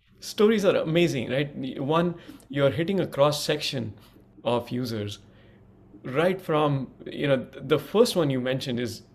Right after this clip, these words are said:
is truly amazing to me, that an experienced trader is coming into the platform just to even track their trades.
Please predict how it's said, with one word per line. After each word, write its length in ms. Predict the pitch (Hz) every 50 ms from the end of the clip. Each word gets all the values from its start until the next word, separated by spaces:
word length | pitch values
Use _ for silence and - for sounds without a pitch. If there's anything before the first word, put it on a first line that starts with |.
| -
is 380 | - 123 147 147 120 113 - - - -
truly 260 | - - 208 233 226 214
amazing 400 | 175 170 180 214 196 202 170 139
to 60 | 131
me, 160 | 127 127 127
that 260 | 120 120 120 120 113 - - - - - - - - -
an 100 | - 135
experienced 640 | 139 135 - - - 170 180 175 180 175 147 - -
trader 300 | - 147 156 156 165 160 147
is 120 | 127 113
coming 320 | - - 135 131 139 131
into 220 | 135 135 135 127 117
the 120 | 117 120
platform 480 | 120 - 123 120 120 120 - 139 127 120
just 220 | 120 135 131 -
to 60 | -
even 320 | 131 127 123 135 120 110 107
track 280 | - 123 123 135 135 -
their 160 | 147 123 110
trades. 500 | - - - 123 131 117 101 110 - -